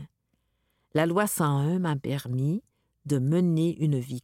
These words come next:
complexe et épanouie en tant que francophone », affirme-t-elle. Devenir une auteure, capable de s'exprimer artistiquement en français,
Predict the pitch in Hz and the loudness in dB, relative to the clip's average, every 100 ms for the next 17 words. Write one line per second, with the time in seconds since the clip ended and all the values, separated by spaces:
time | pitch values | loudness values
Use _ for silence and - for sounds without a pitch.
0 | _ 214 226 - 151 151 - - - 123 | _ 0 0 0 0 -2 -4 -8 0 0
1 | 160 180 170 156 156 151 127 - 156 160 | 2 0 2 2 2 0 -2 -4 -4 -6
2 | - - 208 202 180 151 139 120 127 _ | -4 -4 -2 -2 -4 -4 -4 -8 -14 _
3 | 127 - - - 101 - 98 101 117 _ | -14 -8 -8 -8 -10 -10 -14 -16 -20 _
4 | _ _ _ _ _ _ _ _ - 190 | _ _ _ _ _ _ _ _ -2 -2
5 | 180 196 170 156 185 208 208 180 151 131 | 0 0 2 2 2 2 2 2 2 -2
6 | - _ _ _ _ - 214 - 196 170 | -8 _ _ _ _ -2 0 2 2 2
7 | 165 151 147 - 190 - - 175 165 147 | 0 0 -2 -2 -4 -4 0 2 4 2
8 | - 185 - - 226 - - 196 175 165 | -2 -6 -6 -4 -4 -4 -8 -6 -2 -2
9 | - 196 185 - 156 147 - 156 | 0 0 0 0 0 0 -2 -2